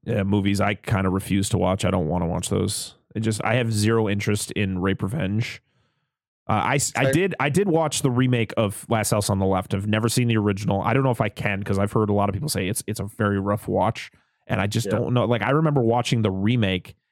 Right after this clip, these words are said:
Speaker 1: and being, like, my stomach hurt because there is a ten-minute rape scene.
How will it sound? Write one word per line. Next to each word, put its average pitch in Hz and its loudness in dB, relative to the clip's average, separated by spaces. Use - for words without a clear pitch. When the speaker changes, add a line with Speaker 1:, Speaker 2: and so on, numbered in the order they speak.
Speaker 1:
and 107 0
being, 113 2
like, 104 0
my 107 2
stomach - -2
hurt - -2
because 123 0
there 135 4
is 127 2
a 110 2
ten-minute 123 0
rape 107 0
scene. 90 -6